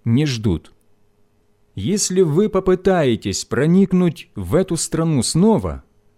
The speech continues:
вы убедитесь в этом сами». Так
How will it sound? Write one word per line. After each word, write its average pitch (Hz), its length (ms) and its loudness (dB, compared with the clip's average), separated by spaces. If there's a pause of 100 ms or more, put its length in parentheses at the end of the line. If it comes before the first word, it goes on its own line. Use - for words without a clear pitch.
(140)
вы 117 220 0
убедитесь 165 720 0
в 101 140 -4
этом 131 420 -4 (160)
сами». 85 580 -4 (1800)
Так 233 380 -2